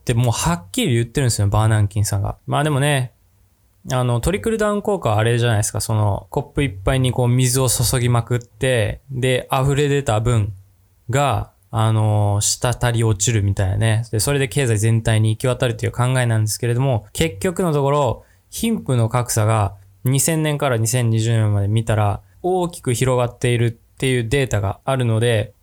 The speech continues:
結局はね、このトリクルダウン理論も間違っていたっていうのは、まあ、さておきですけれども、<laughs> まあ、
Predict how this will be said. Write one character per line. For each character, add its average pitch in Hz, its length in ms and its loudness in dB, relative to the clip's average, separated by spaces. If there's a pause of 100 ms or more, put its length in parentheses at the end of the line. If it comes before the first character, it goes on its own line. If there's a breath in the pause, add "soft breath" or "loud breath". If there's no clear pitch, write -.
(160)
結 151 260 -6
局 180 260 -4
は 143 120 0
ね、 123 140 0
こ 120 140 -2
の 117 80 0
ト 147 220 -2
リ 147 100 -2
ク 147 100 -2
ル 143 100 0
ダ 143 140 2
ウ 135 60 0
ン 131 60 2
理 139 100 2
論 127 200 2
も 135 100 0
間 117 180 2
違 139 280 -2
っ 131 60 -8
て 120 120 -2
い 113 60 0
た 120 120 0
っ 117 100 -4
て 117 100 -2
い 110 80 2
う 107 40 2
の 101 120 0
は、 101 200 -4 (440 soft breath)
ま 120 140 0
あ、 110 60 2
さ 135 200 0
て 120 120 0
お 107 100 2
き 117 80 0
で 110 100 2
す - 100 -2
け 104 100 0
れ 104 80 2
ど 113 60 0 (180)
も、 101 80 -6
<laughs> - 20 -14
ま 104 260 -4
あ、 - 60 -12